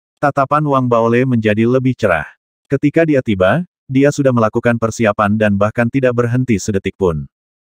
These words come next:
Pada saat bila angin dan pedang terbang muncul, dia mengangkat tangan kanannya, dan sebuah sarung tangan muncul. Sarung tangan ini benar-benar berwarna ungu. Tampaknya memancarkan cahaya yang aneh,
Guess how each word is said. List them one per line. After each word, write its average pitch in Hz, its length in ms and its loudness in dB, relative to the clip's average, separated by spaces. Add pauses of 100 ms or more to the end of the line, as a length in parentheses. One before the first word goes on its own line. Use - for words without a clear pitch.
(240)
Pada 135 240 0
saat 131 240 -2
bila 123 320 0
angin 120 240 2
dan 113 160 0
pedang 107 240 0
terbang 110 320 0
muncul, 113 480 0 (240)
dia 135 240 2
mengangkat 117 400 0
tangan 107 240 0
kanannya, 117 640 -2
dan 123 240 0
sebuah 113 320 0
sarung 131 320 -2
tangan 95 240 0
muncul. 85 560 -4 (640)
Sarung 147 400 -2
tangan 127 320 0
ini 117 320 0
benar-benar 113 560 0
berwarna 117 560 0
ungu. 80 320 -4 (320)
Tampaknya 139 480 0
memancarkan 120 640 0
cahaya 113 320 2
yang 113 240 0
aneh, 104 320 -2